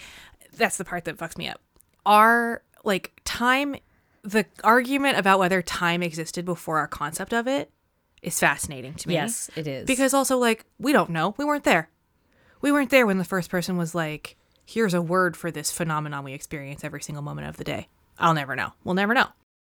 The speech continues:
Speaker 1: In my experience and what I've read and understand about chronomancy,
Speaker 2: Mm-hmm.
Speaker 1: like, broadly speaking, what I understand
Speaker 2: Yeah.
Speaker 1: is that chronomancy is a form of determining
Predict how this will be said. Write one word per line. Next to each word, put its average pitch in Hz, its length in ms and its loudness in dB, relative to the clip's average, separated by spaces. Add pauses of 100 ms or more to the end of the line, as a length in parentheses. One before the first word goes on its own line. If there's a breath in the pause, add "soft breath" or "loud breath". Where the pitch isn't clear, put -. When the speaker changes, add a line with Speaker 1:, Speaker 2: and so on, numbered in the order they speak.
(340)
Speaker 1:
In 214 180 2
my 240 640 2
experience 185 1000 -4 (280)
and 185 120 0
what 185 140 0
I've 170 260 -2 (140)
read 175 560 2
and 170 100 -4
understand 165 800 -8 (240)
about 165 360 -6 (240)
chronomancy, 175 920 0
Speaker 2:
Mm-hmm. 165 400 2
Speaker 1:
like, 165 300 -2
broadly 202 640 4
speaking, - 720 -2
what 156 120 -4
I 160 120 -2
understand 151 640 -10
Speaker 2:
Yeah. 139 240 -6 (360 loud breath)
Speaker 1:
is 190 200 -2
that 175 200 0
chronomancy 233 680 0
is 170 120 -2
a 170 80 -4
form 175 360 -2
of 165 140 -6
determining 165 800 -4